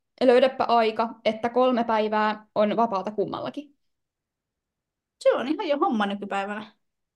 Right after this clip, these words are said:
Speaker 1: On joo. Kyllä.
Speaker 2: Et kun siinä on yleensä aina siitä, kun kolmesta päivässä on yksi päivä, mikä on semmoinen, että ei käy.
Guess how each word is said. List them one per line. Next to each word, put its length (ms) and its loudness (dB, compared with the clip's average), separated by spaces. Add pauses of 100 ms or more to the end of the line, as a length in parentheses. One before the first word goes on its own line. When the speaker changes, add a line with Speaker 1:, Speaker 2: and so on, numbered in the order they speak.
(380)
Speaker 1:
On 240 -2
joo. 220 -4 (2500)
Kyllä. 260 0
Speaker 2:
Et 80 0
kun 100 2
siinä 180 4
on 60 2
yleensä 280 6
aina 320 2
siitä, 200 4 (240)
kun 140 2
kolmesta 420 0
päivässä 420 0
on 100 0
yksi 180 0
päivä, 280 0
mikä 220 -10
on 60 -6
semmoinen, 320 -8
että 120 -4
ei 80 4
käy. 340 4